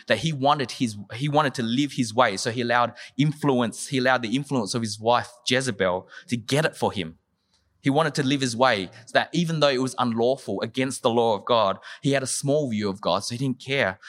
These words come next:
So what does Jezebel do? She goes out and she sets a trap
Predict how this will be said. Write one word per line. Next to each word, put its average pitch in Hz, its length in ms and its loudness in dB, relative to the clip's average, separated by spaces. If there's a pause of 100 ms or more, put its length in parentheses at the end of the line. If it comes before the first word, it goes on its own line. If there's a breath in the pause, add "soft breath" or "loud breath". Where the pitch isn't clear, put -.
(100)
So - 180 2
what 127 280 2
does 139 240 -2
Jezebel 123 440 2
do? 95 240 -4
She 135 200 0
goes 131 320 0
out 117 320 2 (140)
and 107 80 -6
she 110 140 -2
sets - 280 -2
a - 60 -8
trap - 340 2